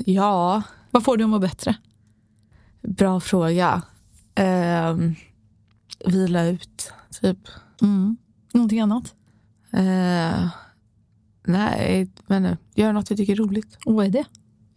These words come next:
Speaker 1: Ingen aning.
Speaker 2: Nej.
Speaker 1: Mysa.
Speaker 2: Kanske att få göra den här roliga övningen som jag hade tänkt att vi skulle göra nu.
Speaker 1: Ja.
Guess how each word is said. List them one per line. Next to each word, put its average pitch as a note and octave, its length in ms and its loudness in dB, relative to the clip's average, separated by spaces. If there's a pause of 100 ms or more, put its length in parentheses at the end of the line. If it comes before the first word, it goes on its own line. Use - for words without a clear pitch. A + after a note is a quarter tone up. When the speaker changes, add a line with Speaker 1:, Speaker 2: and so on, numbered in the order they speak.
Speaker 1:
Ingen G3 220 0
aning. G3 240 0 (140)
Speaker 2:
Nej. G#3 140 2
Speaker 1:
Mysa. G#3 360 -2 (260)
Speaker 2:
Kanske D#4 460 2
att E4+ 80 0
få - 100 2
göra C#4+ 200 2
den B3 120 2
här A#3 140 2
roliga A3 340 2
övningen F#3 280 2
som - 160 0
jag G3+ 60 2
hade F#3 100 0
tänkt G3 260 0
att F3 80 -2
vi F#3+ 40 0
skulle G3 280 2
göra F3+ 240 2
nu. B3 340 0
Speaker 1:
Ja. B3+ 360 2